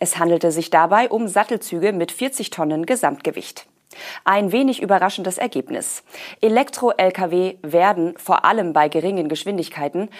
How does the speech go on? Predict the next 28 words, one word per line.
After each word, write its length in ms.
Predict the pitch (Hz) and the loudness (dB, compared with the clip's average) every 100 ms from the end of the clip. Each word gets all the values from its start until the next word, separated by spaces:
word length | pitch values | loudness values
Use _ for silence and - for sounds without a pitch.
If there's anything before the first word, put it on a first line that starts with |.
| - | -16
nur 240 | - 240 - | -4 -2 2
als 200 | 226 - | 2 2
etwa 420 | 214 - 202 180 | -4 0 -2 2
halb 180 | 190 220 | 0 2
so 140 | - | 0
laut 280 | 156 139 147 | 2 2 2
wahrgenommen 600 | 147 151 170 170 185 180 | 2 2 2 0 0 -2
wie 140 | 190 269 | -4 -4
vergleichbare 840 | 226 208 151 151 - 151 156 202 | -4 -2 0 -2 -2 -2 -2 -4
Diesel-L 460 | 170 151 151 - | -4 -2 0 0
K 160 | 151 147 | -2 -2
W. 140 | 147 - _ _ _ - - - | -2 -6 _ _ _ -20 -20 0
Bei 160 | 175 - | 2 4
einer 200 | 175 180 | 2 4
gleichmäßigen 720 | 180 233 254 196 190 180 170 | 4 4 2 -2 -2 -4 -4
Vorbeifahrt 720 | 180 170 180 254 202 170 - | -2 2 2 0 0 -2 0
bei 160 | 151 | -2
zwanzig 480 | 147 - 175 185 160 | -2 -2 -4 -4 -8
K 140 | - 151 | -4 -4
M 180 | 147 | -2
H 220 | 165 196 233 - - | 0 0 -2 -12 -18
war 220 | 175 214 | 2 4
der 240 | 233 233 - | 4 0 0
E-Truck 460 | 208 - 196 180 - | -4 -2 -2 -2 -4
circa 340 | - 170 170 | -4 -2 -2
sechs 300 | 151 214 - | 0 0 -2
Dezibel 460 | - 151 - 160 208 | -4 -6 -4 -2 0
leiser. 420 | 170 139 - - | 0 -2 -4 -10